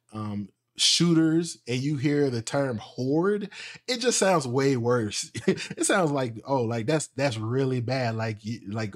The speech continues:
people gonna be dying up in there, right?" <laughs> A whole bunch of bodies, a whole bunch of something is coming. And so, yeah, like,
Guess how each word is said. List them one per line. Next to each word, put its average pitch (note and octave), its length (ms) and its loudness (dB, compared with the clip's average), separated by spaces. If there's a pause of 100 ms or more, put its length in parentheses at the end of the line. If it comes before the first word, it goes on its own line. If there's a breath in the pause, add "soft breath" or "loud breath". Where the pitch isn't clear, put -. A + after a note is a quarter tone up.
people F3+ 260 -2
gonna B2+ 220 -4
be A2+ 140 -4
dying G2 760 -2
up G#2 160 -10
in G2 140 -6
there, F2 260 -10
right?" B2+ 300 -6 (340 loud breath)
<laughs> - 460 -4
A C3 120 2
whole F#3 280 4
bunch D#3+ 320 2
of D#3 140 -8
bodies, C3 420 -2
a A#2 80 -2
whole C#3+ 200 2
bunch B2+ 260 -4
of F2 80 -8
something A2+ 460 -4
is F#2+ 120 -10
coming. F#2+ 440 -6
And G2+ 140 -6
so, A2 240 -6
yeah, A2+ 380 -4
like, G2+ 300 -8